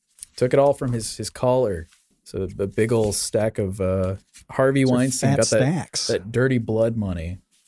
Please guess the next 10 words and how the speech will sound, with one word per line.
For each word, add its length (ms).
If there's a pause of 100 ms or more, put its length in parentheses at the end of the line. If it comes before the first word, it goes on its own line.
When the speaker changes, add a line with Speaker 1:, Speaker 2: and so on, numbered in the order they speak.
(120)
Speaker 1:
It's, 340
it's 140
fake, 340
by 120
the 80
way. 200 (1300)
This 220
is 100
real. 220
<laughs> 40